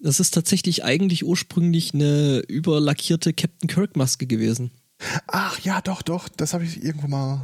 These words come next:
Speaker 2: wurde mir das angetragen. Stimmt. Und es ist aber auch so eine richtig schlechte Kirk Maske.
Speaker 1: Ja, ja, schon.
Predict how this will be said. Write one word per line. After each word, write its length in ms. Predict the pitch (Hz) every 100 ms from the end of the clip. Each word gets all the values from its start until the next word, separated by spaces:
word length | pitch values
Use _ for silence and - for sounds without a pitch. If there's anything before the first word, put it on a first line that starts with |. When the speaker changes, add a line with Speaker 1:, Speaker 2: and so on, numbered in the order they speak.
| 143
Speaker 2:
wurde 260 | 117 127 127
mir 80 |
das 160 | 127 131
angetragen. 540 | 123 120 - 101 101 - _ _ _ _ _ _ _ _ -
Stimmt. 380 | - 110 98 - -
Und 100 | 95
es 80 | 113
ist 140 | 104
aber 180 | 82 110
auch 80 | 101
so 80 | 120
eine 120 | 110
richtig 300 | 117 - 107
schlechte 380 | - 104 113 -
Kirk 280 | - 90 98
Maske. 340 | 92 - 98 -
Speaker 1:
Ja, 80 | 139
ja, 180 | 180 151
schon. 360 | 123 147 131